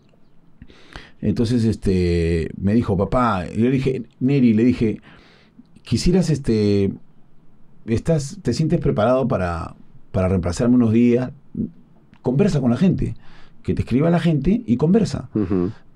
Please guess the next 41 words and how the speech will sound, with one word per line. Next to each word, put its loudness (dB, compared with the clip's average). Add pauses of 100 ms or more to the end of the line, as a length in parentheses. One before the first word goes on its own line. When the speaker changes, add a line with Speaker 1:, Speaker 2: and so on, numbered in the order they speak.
(320)
Speaker 1:
N-, 4
no 4
tengas 4
ningún 2
problema, 4 (840)
conversa 2
lo 2
que 2
tú -2
creas 0
que 0
puedas 0
conversar". -2 (440)
Y 0
bueno, 0
y -2
da-, 0
vas 2
dando 2
algunas 2
noticias, 4
vas -4
salpicando 0
algunas 2
noticias, -2 (440)
¿no? 2
Deportivas, 0
como 2
lo 4
de 2
Paolo 2
Guerrero, 2
si 0
llega 2
o 0
no 0
llega 0
Alianza, 0 (440)
este, -2
en 0
fin. 0